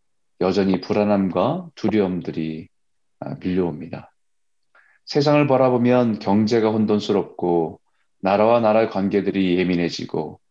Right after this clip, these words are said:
금방이라도 전쟁이 일어날 것 같은 그런 위기 가운데 세상이 흘러가고 있는 것을 봅니다.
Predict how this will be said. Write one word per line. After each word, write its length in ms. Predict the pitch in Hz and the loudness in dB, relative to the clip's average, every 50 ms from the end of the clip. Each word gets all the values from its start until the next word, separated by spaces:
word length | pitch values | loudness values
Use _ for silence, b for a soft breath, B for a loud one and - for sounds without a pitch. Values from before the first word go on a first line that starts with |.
| _ _ _ _ _ _ _ _ _ _ _ _ _ | _ _ _ _ _ _ _ _ _ _ _ _ _
금방이라도 720 | - - 107 104 117 120 123 123 120 117 110 113 113 110 | -4 -2 0 2 2 2 2 4 2 2 2 2 0 -2
전쟁이 520 | 107 - 95 95 101 98 110 113 110 110 107 | 0 0 0 0 0 2 0 0 0 2 0
일어날 300 | 95 95 95 92 92 87 | 0 0 0 0 0 -2
것 120 | - 85 | -2 -4
같은 440 | 87 85 - - - 82 80 73 - b b b b _ | -4 -4 -6 -8 -10 -10 -10 -10 -10 b b b b _
그런 320 | - - 104 95 85 73 95 | -4 -2 -2 -2 -2 -2 -2
위기 360 | 95 95 90 - 120 117 107 | 0 -2 0 0 -2 0 2
가운데 640 | 120 110 104 98 95 87 82 90 95 131 147 147 - _ _ _ _ | 2 2 2 2 0 -2 -2 0 0 0 -2 -4 -10 _ _ _ _
세상이 640 | _ - - - 110 101 - 107 101 95 90 87 87 | _ -8 -4 -4 -4 -2 0 0 0 0 0 -2 -2
흘러가고 500 | 87 110 101 92 92 90 - 85 82 87 | -2 -4 -2 -2 -4 -4 -4 -6 -4 -4
있는 180 | 85 82 82 82 | -4 -4 -4 -6
것을 280 | - 82 - 87 - | -8 -8 -8 -8 -8
봅니다. 440 | - 71 71 69 71 73 78 - - | -8 -10 -10 -10 -12 -12 -14 -18 -18